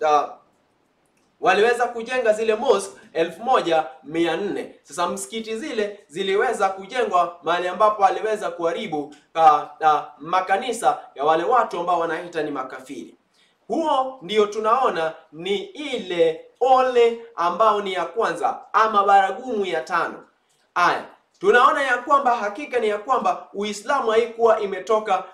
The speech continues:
kwa, kwa Mungu. Uislamu ulikuwa umeanzishwa na yule mtu ambaye alikuwa anaitwa Muhammad.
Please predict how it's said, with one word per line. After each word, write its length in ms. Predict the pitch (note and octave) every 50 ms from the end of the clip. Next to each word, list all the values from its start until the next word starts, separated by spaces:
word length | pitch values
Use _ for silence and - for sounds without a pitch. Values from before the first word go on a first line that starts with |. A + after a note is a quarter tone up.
| _ _
kwa, 360 | - G3 F#3 F3+ F3+ - - -
kwa 220 | - - F3+ F3
Mungu. 460 | E3+ G3 F#3 E3 C3+ - - - - _ _ _
Uislamu 600 | - F3 G3 G3 F#3 - - B3 B3 B3 A#3 A#3+
ulikuwa 720 | G#3+ A#3 A3 A3 G#3+ G#3+ A3 - B3 A3+ A#3 - F3+ F3 - - _ _ _ -
umeanzishwa 1160 | G3 G3+ G3 G3+ G3+ G3 G3 G3 G3+ G3 F#3+ F#3+ F#3+ - D4+ C#4+ A3+ F#3 - F3+ E3 E3 - - - -
na 120 | D#3+ F3
yule 280 | G3 A3 G#3+ G3+ F#3+ G3
mtu 500 | A3 E4 C#4+ C4 - G3 F3 E3 - - -
ambaye 240 | D#3+ F3 F#3 F3+ F3+
alikuwa 460 | F3 F3+ F#3 - G#3+ G#3+ G#3 G3 -
anaitwa 760 | F3+ F3+ F3 E3+ - G#3 A3 A3 - F#3+ F3 E3 - - - -
Muhammad. 580 | D3 D3 D#3 F3 F#3+ F3 D#3 - B2+ A2 G#2+